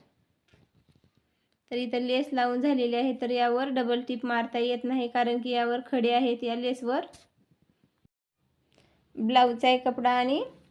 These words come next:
साडीतला एक कपडा मी इथं घेतलेला आहे. बघा, दोन्ही कलरचे दोन अशा कळ्या तयार केलेल्या आहेत. दोन्ही कळ्या एकमेकावर ठेवायच्या आहेत आणि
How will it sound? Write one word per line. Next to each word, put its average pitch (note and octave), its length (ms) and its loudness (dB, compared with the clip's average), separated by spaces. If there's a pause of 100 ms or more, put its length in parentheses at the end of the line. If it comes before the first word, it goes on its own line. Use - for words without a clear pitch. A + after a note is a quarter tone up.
(180)
साडीतला B3+ 680 2
एक C4+ 200 0
कपडा B3+ 280 0
मी A#3+ 160 -2
इथं B3 200 -2
घेतलेला B3+ 420 0
आहे. C4 320 2 (1120)
बघा, A#3+ 220 2
दोन्ही C4 380 2
कलरचे C4 480 0
दोन B3+ 260 2
अशा C#4 280 0
कळ्या C4+ 280 2 (100)
तयार B3 320 2
केलेल्या A#3+ 320 0
आहेत. C4 180 2
दोन्ही B3+ 360 2
कळ्या B3 300 0
एकमेकावर B3+ 600 0
ठेवायच्या B3 500 0
आहेत B3+ 280 -2
आणि C4+ 260 -2